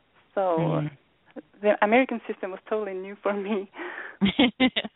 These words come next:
Speaker 2: Yes, because, I mean, here in America and Canada, they,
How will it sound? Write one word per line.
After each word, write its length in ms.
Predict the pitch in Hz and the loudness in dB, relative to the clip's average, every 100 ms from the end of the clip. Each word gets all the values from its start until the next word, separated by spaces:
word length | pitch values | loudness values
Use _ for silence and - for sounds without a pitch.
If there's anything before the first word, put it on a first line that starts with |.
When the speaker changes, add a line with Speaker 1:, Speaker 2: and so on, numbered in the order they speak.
| - - _ - 226 220 - - 233 | -16 -18 _ -12 -10 -8 -8 -4 2
Speaker 2:
Yes, 160 | 254 _ | 2 _
because, 380 | 214 196 196 175 _ - - - | -12 0 0 0 _ -20 -20 -8
I 160 | 185 185 | -6 -4
mean, 340 | 175 170 175 - | -6 -6 -10 -2
here 280 | 202 190 | 2 2
in 380 | 160 170 156 160 - | 0 -4 -8 -12 -10
America 400 | 165 156 165 165 | -4 -4 -2 -4
and 200 | 156 151 - | -6 -10 -4
Canada, 540 | 214 254 131 127 190 - - - - 165 - | -4 -2 -4 -4 -6 -8 -16 -16 -16 -14 2
they, 520 | 170 165 165 165 | 4 6 2 0